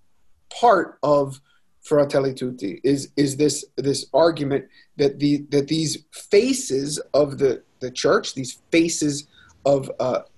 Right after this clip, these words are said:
a globalized culture, remain in contact with one another, and they, uh, inform one another without sort of breaking off into the ether, but without hom-, homogenizing so that everything has to look exactly the same.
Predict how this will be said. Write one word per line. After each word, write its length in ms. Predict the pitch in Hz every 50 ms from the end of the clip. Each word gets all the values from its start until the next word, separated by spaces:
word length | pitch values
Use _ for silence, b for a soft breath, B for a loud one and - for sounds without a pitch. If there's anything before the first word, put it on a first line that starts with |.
| -
a 80 | - 117 - 127
globalized 600 | 127 143 143 151 151 143 147 135 123 - - -
culture, 420 | - 156 156 160 214 220 214 B B B B _
remain 380 | 151 151 156 156 156 160 160 139
in 160 | 135 143 143
contact 680 | 139 - - 156 160 165 156 - - 143 143 139 - -
with 140 | 131 - -
one 140 | 135 127 127
another, 480 | 127 135 135 139 139 143 147 143 b b b b b b -
and 160 | 131 135 131
they, 280 | 131 135 131 135 - - -
uh, 140 | 123 123 - -
inform 680 | 131 123 - - - 143 147 147 139 131 127 120 - -
one 180 | 117 131 127 123
another 280 | 127 127 123 120 123
without 460 | 127 139 139 143 139 131 - - -
sort 180 | - - 139 123
of 260 | 120 127 127 - _
breaking 380 | - 156 170 170 156 156 156 147
off 260 | 151 156 143 - -
into 160 | 147 139 131
the 120 | - 131 - - 196
ether, 440 | 208 202 - - 120 120 131 135 b b b b b -
but 160 | 147 - 147
without 440 | 151 143 147 147 147 - - - _ _ _ _
hom-, 300 | - - - 143 147 139 -
homogenizing 960 | - - 151 151 147 147 156 156 147 147 143 131 139 131 123 135 135 131 B B B _
so 140 | - -
that 200 | 139 135 131 -
everything 340 | 139 139 139 139 135 135 127
has 140 | 123 120 -
to 80 | - 131
look 180 | 123 127 123
exactly 480 | - - - - 117 120 - - 120 117
the 120 | - 98
same. 400 | - - - 101 85 65 - -